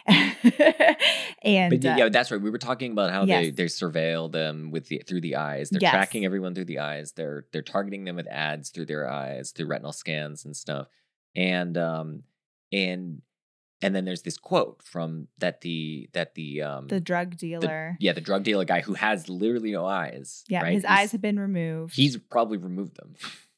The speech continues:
Speaker 1: He's probably removed
Speaker 2: He
Speaker 1: them
Speaker 2: just took
Speaker 1: because
Speaker 2: them out.
Speaker 1: that's what people do when they're bad people, is that they get rid of their eyeballs so
Speaker 2: Yep.
Speaker 1: that they can s-, no longer be tracked.
Speaker 2: Yep.
Speaker 1: Um, and he says, um, "In the land of the blind, the one-eyed m-, one-eyed man is king."
Speaker 2: Right,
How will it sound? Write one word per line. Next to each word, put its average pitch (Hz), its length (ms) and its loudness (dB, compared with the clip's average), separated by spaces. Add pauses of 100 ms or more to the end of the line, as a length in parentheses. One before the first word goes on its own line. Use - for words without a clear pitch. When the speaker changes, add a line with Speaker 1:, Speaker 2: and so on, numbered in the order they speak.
(140)
Speaker 1:
He's 233 180 6
probably 202 300 4
removed 170 360 0
Speaker 2:
He - 20 4
Speaker 1:
them 214 80 4
Speaker 2:
just - 120 2
took 175 60 -2
Speaker 1:
because - 140 6
Speaker 2:
them 107 80 0
out. 123 60 0
Speaker 1:
that's 196 200 4
what 208 120 -2
people 208 260 -2
do 190 160 2
when 175 140 -2
they're 175 100 -4
bad 170 340 0
people, 156 480 -8
is 170 140 -8
that 160 140 -10
they 156 100 -6
get 160 200 -2
rid 185 160 0
of 180 60 -4
their 170 140 -4
eyeballs 151 420 -6
so 160 100 -12
Speaker 2:
Yep. 139 100 -8
Speaker 1:
that - 40 -12
they 143 60 -8
can 156 320 -4
s-, - 60 -8
no 160 360 -6
longer 170 320 -4
be 160 140 -10
tracked. - 480 -8
Speaker 2:
Yep. 160 160 -2 (380)
Speaker 1:
Um, 175 360 6
and 180 140 -2
he 180 100 2
says, 160 560 -4
um, 156 440 -8 (300)
"In 190 120 0
the 185 80 2
land 175 220 0
of 165 60 -4
the 175 40 -2
blind, 160 400 -2
the 160 60 -2
one-eyed 156 500 -6
m-, 160 140 -6 (160)
one-eyed 156 480 -4
man 147 260 -8
is 175 160 -8
king." - 340 -10
Speaker 2:
Right, 85 300 -2